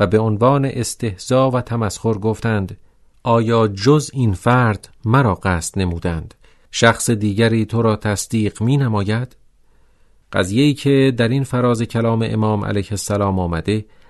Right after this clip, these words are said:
از ابعاد مختلف قابل بررسی و دقت است. یک، سرآمد معجزات پیامبر خدا صلی الله علیه و آله قرآن کریم است.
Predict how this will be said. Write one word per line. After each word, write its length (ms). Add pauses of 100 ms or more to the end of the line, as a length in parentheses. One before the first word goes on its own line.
(160)
از 280
ابعاد 440
مختلف 720
قابل 400
بررسی 600
و 120
دقت 480
است. 320 (680)
یک، 420 (460)
سرآمد 520
معجزات 640
پیامبر 600
خدا 420
صلی 340
الله 460
علیه 280
و 100
آله 440 (120)
قرآن 560
کریم 420
است. 360